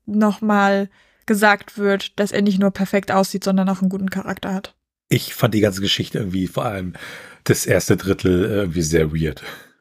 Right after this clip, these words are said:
Speaker 1: Ja, und das letzte Drittel sind einfach nur noch Wiederholungen. Also, es gibt nicht viel Gutes an der Geschichte, auch wenn sie jetzt nicht schlecht ist.
Speaker 2: Ja, um da mal sehr platt drauf zu antworten, ich denke, da müssen wir an einigen Stellen noch mit dem Rotstift ran.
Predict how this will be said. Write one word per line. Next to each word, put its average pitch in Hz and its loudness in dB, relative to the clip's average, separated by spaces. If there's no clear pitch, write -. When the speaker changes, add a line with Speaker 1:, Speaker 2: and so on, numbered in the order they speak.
Speaker 1:
Ja, 214 4
und 208 -4
das 220 -2
letzte 214 0
Drittel 220 2
sind 208 -2
einfach 208 0
nur 208 0
noch 202 0
Wiederholungen. 196 2
Also, 208 2
es - 0
gibt - -6
nicht 320 -2
viel 294 4
Gutes 277 4
an 226 2
der 214 2
Geschichte, 220 0
auch 214 0
wenn 220 4
sie 220 2
jetzt - 0
nicht 196 2
schlecht - -2
ist. - -14
Speaker 2:
Ja, 95 6
um 110 -2
da 92 0
mal 90 0
sehr 90 4
platt - -2
drauf 95 0
zu - -2
antworten, 92 0
ich - -10
denke, 85 0
da 90 2
müssen 92 0
wir 90 2
an 92 -2
einigen 85 -2
Stellen 90 0
noch 87 0
mit 90 -2
dem 90 2
Rotstift - 2
ran. 87 0